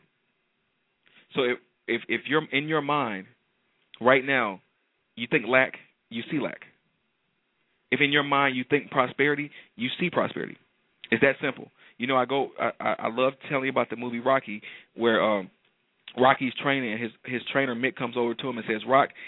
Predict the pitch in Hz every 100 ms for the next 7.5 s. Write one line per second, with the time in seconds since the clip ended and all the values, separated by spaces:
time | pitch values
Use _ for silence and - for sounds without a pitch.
0 | - - 117 113 - 175 147 156 131 143
1 | 131 123 131 98 117 117 127 131 110 -
2 | _ _ _ _ _ _ _ _ _ _
3 | 135 156 - - 175 156 - 110 104 95
4 | 80 123 147 113 - 160 143 92 113 113
5 | 135 135 95 110 107 120 117 117 117 131
6 | 82 - _ _ _ _ _ _ _ _
7 | _ _ _ 127 123